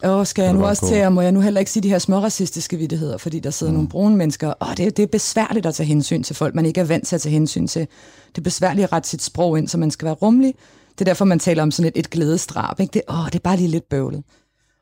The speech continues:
Speaker 1: Og det gør så, at da Gamergate ruller, så er der rigtig, rigtig mange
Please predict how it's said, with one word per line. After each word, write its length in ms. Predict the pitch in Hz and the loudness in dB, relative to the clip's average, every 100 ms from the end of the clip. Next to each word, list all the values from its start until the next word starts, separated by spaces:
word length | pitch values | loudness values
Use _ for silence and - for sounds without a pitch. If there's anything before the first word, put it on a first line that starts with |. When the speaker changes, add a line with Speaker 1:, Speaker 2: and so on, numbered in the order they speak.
| - | -8
Speaker 1:
Og 140 | 185 - | -6 -2
det 140 | 226 | 0
gør 200 | 190 196 | 2 0
så, 220 | 208 180 - | 0 -2 -2
at 120 | - | -6
da 60 | |
Gamergate 560 | 165 170 185 190 190 165 | -4 2 2 2 -2 -4
ruller, 380 | - 175 208 202 - | -4 0 0 0 -6
så 160 | - 190 | -4 0
er 40 | |
der 160 | 180 147 | 0 0
rigtig, 400 | 180 - 196 - | -2 0 -6 -2
rigtig 280 | 175 - 170 | -4 0 0
mange 440 | 156 143 151 160 | 2 2 0 0